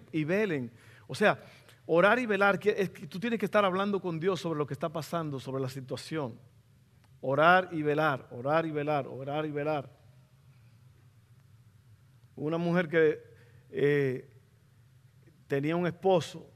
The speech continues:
y ella llegó donde el pastor un día y le dijo que ya ella no iba a orar con su esposo. ¿Y por qué? Porque él se llama César y la Biblia dice orar sin cesar. Y es sin cesar.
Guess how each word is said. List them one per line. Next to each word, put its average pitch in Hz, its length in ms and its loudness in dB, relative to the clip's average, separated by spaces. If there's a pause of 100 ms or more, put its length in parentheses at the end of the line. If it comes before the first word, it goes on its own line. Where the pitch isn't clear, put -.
(220)
y 143 140 -2
ella 156 100 4
llegó 160 140 2
donde 165 160 2
el 143 60 -10
pastor 156 360 0
un 151 100 -4
día 151 220 2
y 139 40 0
le 139 140 0
dijo 139 320 -4 (920)
que 156 140 -2
ya 170 120 8
ella 175 160 4
no 175 100 2
iba 175 140 6
a - 20 6
orar 147 240 2
con 135 120 -8
su 127 120 -8
esposo. - 460 -16 (1800)
¿Y 135 80 -16
por 143 240 -2
qué? 170 340 2
Porque 139 180 -2
él 143 60 -2
se 151 100 0
llama 175 240 4
César 165 420 4
y 156 80 -2
la 147 100 6
Biblia 160 180 4
dice 165 300 -2 (140)
orar 156 360 6
sin 175 240 -6
cesar. - 480 -6 (2000)
Y 139 160 -4
es 151 80 2
sin 165 180 -2
cesar. 156 600 2